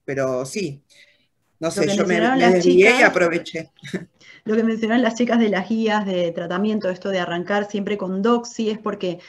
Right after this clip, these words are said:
Speaker 2: estaríamos incluyendo en el diagnóstico la clamidia, digamos, o sea, en el, en el tratamiento empírico la clamidia,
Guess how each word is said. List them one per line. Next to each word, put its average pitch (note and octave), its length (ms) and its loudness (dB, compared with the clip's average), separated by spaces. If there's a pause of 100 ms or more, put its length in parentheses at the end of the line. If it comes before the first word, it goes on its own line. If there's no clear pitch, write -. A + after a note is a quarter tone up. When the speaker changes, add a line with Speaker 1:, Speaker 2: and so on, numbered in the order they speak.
(140)
Speaker 2:
estaríamos G#3 600 -4 (160)
incluyendo G3+ 720 0
en G#3 80 -2
el G3+ 100 -2
diagnóstico G3+ 640 -2
la E3+ 140 -2
clamidia, G#3 500 0
digamos, F3 400 -4
o E3 40 -12
sea, E3+ 160 -6
en E3+ 60 -4
el, D#3+ 200 -6
en E3+ 100 -4
el D#3+ 280 -4
tratamiento F3+ 380 -4
empírico G3+ 500 -2
la E3 160 -4
clamidia, A3+ 720 0